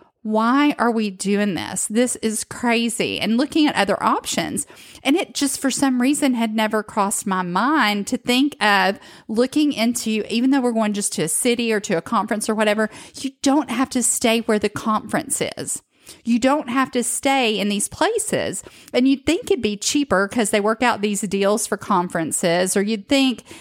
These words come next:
if you go to a vacation planner and expert, they would put you at the best hotel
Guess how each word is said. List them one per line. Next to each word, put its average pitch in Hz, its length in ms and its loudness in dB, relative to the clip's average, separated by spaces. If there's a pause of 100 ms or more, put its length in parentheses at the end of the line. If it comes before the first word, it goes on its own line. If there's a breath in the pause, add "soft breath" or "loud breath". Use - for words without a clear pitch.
(160 loud breath)
if - 240 -2
you 208 180 0
go 214 160 2
to 226 80 2
a 196 160 4
vacation 202 760 0
planner 196 400 -2
and 180 200 -2
expert, 175 580 0
they 202 140 2
would 202 160 0
put 240 180 -2
you 202 240 -2
at 180 220 -4
the 196 80 -2
best 180 320 0
hotel 190 640 0